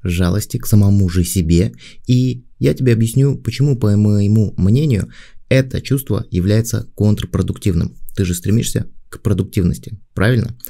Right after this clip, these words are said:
Ты хочешь быть более ресурсным, хочешь успевать больше делать дел, ты хочешь получать большие результаты. Но многие из нас, к сожалению, страдают жалостью к себе. Когда мы культивируем в себе чувство жалости к себе,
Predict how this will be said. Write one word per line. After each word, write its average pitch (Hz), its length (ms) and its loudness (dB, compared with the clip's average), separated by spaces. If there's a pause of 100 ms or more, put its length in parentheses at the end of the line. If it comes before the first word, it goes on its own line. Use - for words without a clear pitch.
(140)
Ты - 100 -20
хочешь 120 280 0
быть 101 240 -2
более 87 380 0
ресурсным, 95 520 0
хочешь 92 400 -4
успевать 90 480 0
больше 87 380 0 (320)
делать 92 380 0
дел, 120 280 2 (280)
ты 87 80 -6
хочешь 110 340 -2 (220)
получать 87 440 0
большие 95 380 0
результаты. 87 520 -2 (460)
Но 120 120 6
многие 160 320 6
из 131 100 4
нас, 170 300 0 (220)
к - 20 -16
сожалению, 101 640 2
страдают 113 880 2
жалостью 92 640 0
к - 60 0
себе. 82 260 0
Когда 107 420 2
мы 107 460 4
культивируем 110 640 2
в - 80 -8
себе 101 320 0
чувство 90 420 -2
жалости 95 480 -2
к - 80 -10
себе, 87 280 -4